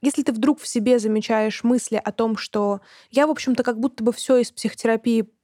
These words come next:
получил, и пора заканчивать", то, конечно, важно об этом психологу сообщить.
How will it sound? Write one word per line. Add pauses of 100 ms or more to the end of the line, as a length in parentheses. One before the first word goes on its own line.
(120)
получил,
и
пора
заканчивать",
то,
конечно,
важно
об
этом
психологу
сообщить.